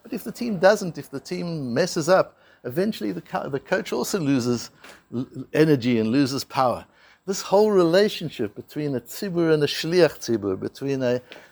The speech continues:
a conductor and an orchestra, a leader and, and a team, an educator and their students, it's a, it's a movement of energy that both have to participate in, in order to,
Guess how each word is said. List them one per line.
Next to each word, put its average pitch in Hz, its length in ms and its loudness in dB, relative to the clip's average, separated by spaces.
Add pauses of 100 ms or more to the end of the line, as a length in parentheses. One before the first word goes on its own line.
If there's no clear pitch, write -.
a 147 120 4
conductor 156 640 4
and 147 200 -4
an 147 100 -6
orchestra, 135 680 -8
a 151 100 0
leader 156 580 4
and, 143 280 0
and 147 160 -2
a 147 40 -2
team, 127 680 -4
an 139 180 -6
educator 165 720 0
and 147 140 -4
their 147 120 0
students, 139 580 -8 (420)
it's - 180 -8
a, 139 140 -2
it's 143 200 -2
a 131 80 4
movement 185 640 2
of 151 220 4
energy 170 520 -2 (400)
that 117 200 -4
both 180 280 6
have 160 200 -2
to 156 100 -10
participate 127 800 2
in, 113 120 -2
in 113 100 -4
order 117 240 -2
to, 117 340 -4